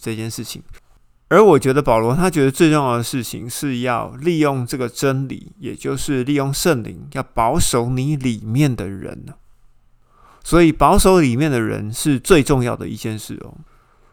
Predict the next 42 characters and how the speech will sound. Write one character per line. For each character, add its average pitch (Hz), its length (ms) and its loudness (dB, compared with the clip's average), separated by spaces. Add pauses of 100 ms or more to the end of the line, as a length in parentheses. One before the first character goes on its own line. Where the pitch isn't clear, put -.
(140)
不 220 140 2
管 151 180 4
这 165 120 0
个 165 120 4
护 160 240 2
具 131 220 -2
到 135 180 0
底 120 100 -8
是 139 180 -6
在 139 140 2
头、 110 380 -6
在 139 200 2
胸， 127 380 0
还 123 160 -6
是 131 140 -8
在 123 220 0
脚， - 400 -12 (180)
还 113 160 -8
是 139 160 -4
在 131 160 0
手， - 420 -4 (120)
还 113 160 -6
是 135 180 -4
他 139 160 -4
是 131 120 -6
盾 117 260 0
牌， - 320 -14 (360)
我 107 120 -10
觉 104 160 -8
得 104 160 -6
这 - 180 -4
个 113 160 0
都 117 260 -2
不 113 280 -12
是 117 260 -4
重 113 360 0
要 101 260 -2
的 - 240 -14
一 110 80 -14
件 113 200 -10
事 123 180 -10
情。 - 200 -12